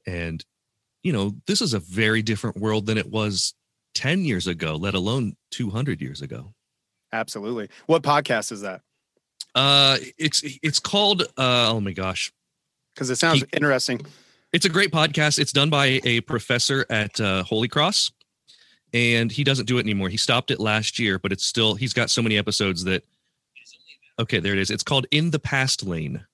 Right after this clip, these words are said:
Speaker 2: In the Past Lane. Okay.
Speaker 1: Yep.
Speaker 2: I'll have to
Speaker 1: In the
Speaker 2: check that
Speaker 1: Past
Speaker 2: out.
Speaker 1: Lane. It's fantastic. He's a,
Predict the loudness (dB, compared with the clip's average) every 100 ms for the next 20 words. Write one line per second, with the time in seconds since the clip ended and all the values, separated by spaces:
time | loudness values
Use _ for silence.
0 | _ _ _ _ _ _ -2 -2 0 0
1 | 0 -4 -10 -6 -2 -2 -4 _ -2 0
2 | 2 -2 0 2 2 2 2 4 2 -2
3 | -6 -6 -2 2 2 2 4 2 2 -2
4 | 0 2 4 4 4